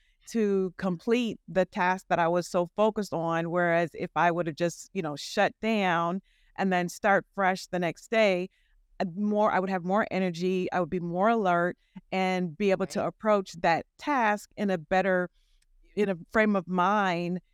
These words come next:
Speaker 1: to actually work a bit quicker because I had refreshed myself. Uh, so I think that
Speaker 2: It's so true.
Speaker 1: <laughs>
Speaker 2: Yeah, eh, but, but we tend to just power through. And I heard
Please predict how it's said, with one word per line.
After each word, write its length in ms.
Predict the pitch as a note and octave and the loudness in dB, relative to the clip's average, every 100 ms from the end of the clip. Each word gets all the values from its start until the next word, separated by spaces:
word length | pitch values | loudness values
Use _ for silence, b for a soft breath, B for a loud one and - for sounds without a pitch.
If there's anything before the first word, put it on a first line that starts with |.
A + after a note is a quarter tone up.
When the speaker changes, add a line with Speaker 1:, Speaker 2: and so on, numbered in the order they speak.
| _ - | _ -4
Speaker 1:
to 220 | F#3+ F3+ | -2 0
actually 320 | F3+ - G3+ F#3 | -2 -2 -4 -2
work 300 | F3 F3 - | 0 0 0
a 80 | D#3+ | -4
bit 240 | D#3+ - _ | -4 -4 _
quicker 540 | - C#4+ - E3 F3 F3 | -2 -2 0 -2 -2 -6
because 340 | F3 - G3 F3+ | -10 0 0 2
I 120 | F3 | -2
had 420 | F#3+ G3 G3+ G#3 - | 0 2 2 0 -8
refreshed 560 | E3 E3+ - D#3 - D#3 | -8 -8 -2 -2 -2 -4
myself. 640 | C3 C#3 C#3+ G2 F#2+ - _ _ _ - | -4 -2 -2 0 -2 -10 _ _ _ -4
Uh, 160 | E3+ | -2
so 140 | F3 F3+ | 0 0
I 20 | |
think 260 | F3 G#3+ G#3+ | 2 0 2
that 140 | F3 | 0
Speaker 2:
It's 100 | _ | _
so 220 | C#4 D4+ _ _ C#4+ | -20 -20 _ _ -6
true. 560 | E4+ D#4 F#3 D#3 D#3+ - | -2 0 0 -2 -8 -12
Speaker 1:
<laughs> 80 | - | -6
Speaker 2:
Yeah, 460 | A3 B3 A#3 F3+ E3 | -2 0 0 -2 -4
eh, 60 | |
but, 220 | G3 - _ _ - | -4 -4 _ _ 0
but 80 | |
we 100 | C4+ | 0
tend 200 | - E4 | 2 2
to 80 | C#4+ | 2
just 160 | C4 - | 0 -4
power 420 | B3+ A3 G#3+ G#3+ | -2 0 0 -2
through. 420 | - A3+ A3+ G#3 | -4 -2 0 0
And 140 | D3 D#3+ _ _ - | -2 -4 _ _ -6
I 60 | G#3+ | 0
heard 200 | C4+ | 0